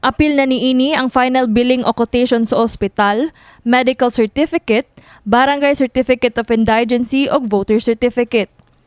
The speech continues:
Dugang sab nilingaw-lingaw nga walay problema ang mga ospital sa siyudad sa Sugbo sa ilang pakigtambayayong sa champ. Apan saysay niya nga suma sa ilang kasabutan nga ang tanan nga mga laboratory test nga available sa Cebu City Medical Center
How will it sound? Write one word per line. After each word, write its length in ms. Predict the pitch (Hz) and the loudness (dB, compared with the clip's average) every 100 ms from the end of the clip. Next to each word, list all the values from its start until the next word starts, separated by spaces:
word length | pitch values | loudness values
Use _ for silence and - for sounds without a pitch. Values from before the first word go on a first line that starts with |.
| _ _ | _ _
Dugang 480 | 233 220 277 269 262 | -4 0 2 0 -2
sab 240 | 262 254 | 0 0
nilingaw-lingaw 800 | 254 262 254 240 233 226 226 220 247 269 | 0 0 0 0 0 0 0 0 0 0
nga 80 | 294 | 0
walay 320 | 320 302 285 | 0 0 0
problema 720 | 269 240 220 233 247 240 240 | 0 0 2 0 2 2 0
ang 240 | - 285 277 | 0 -2 0
mga 160 | 254 226 | 0 0
ospital 480 | 226 - 220 220 226 | -2 -4 -2 0 -2
sa 80 | 233 | -4
siyudad 320 | 226 220 208 | -4 -2 -2
sa 120 | 196 | -6
Sugbo 520 | - 320 233 196 285 - - | -4 -2 0 0 0 -4 -20
sa 160 | - | -4
ilang 320 | 294 302 311 302 | -2 2 0 0
pakigtambayayong 1040 | 285 302 240 226 247 247 247 208 196 220 | -2 -4 -4 -2 0 0 2 2 0 0
sa 160 | 233 226 | -2 -2
champ. 320 | 262 240 - - - _ _ - | 0 0 -4 -14 -18 _ _ -6
Apan 320 | 254 247 233 | -2 0 -2
saysay 480 | 233 240 254 247 240 | 0 0 0 0 2
niya 320 | 240 233 240 | 2 2 0
nga 160 | 262 262 | -2 -2
suma 240 | 269 247 226 | 0 0 0
sa 80 | 240 | 0
ilang 160 | 233 | 0
kasabutan 800 | 214 220 226 202 240 - 226 277 381 - - | -2 -4 -4 -4 -4 -2 -2 -4 -10 -20 -12
nga 240 | 247 233 285 | -4 -2 -2
ang 80 | 349 | 0
tanan 320 | 311 302 302 | 0 0 0
nga 80 | 285 | -2
mga 320 | 269 247 240 | 0 0 0
laboratory 560 | 240 240 240 247 226 | 0 0 0 0 0
test 320 | 214 214 240 - | 0 0 0 -2
nga 80 | 254 | -2
available 480 | 226 233 240 226 240 240 | 0 0 0 0 0 0
sa 80 | 240 | -4
Cebu 320 | 247 214 247 | -4 -2 -2
City 320 | 247 233 240 | -2 -4 -2
Medical 400 | 220 214 220 185 | 0 0 -2 -6
Center 560 | - 247 277 226 208 | -2 -4 -2 -2 0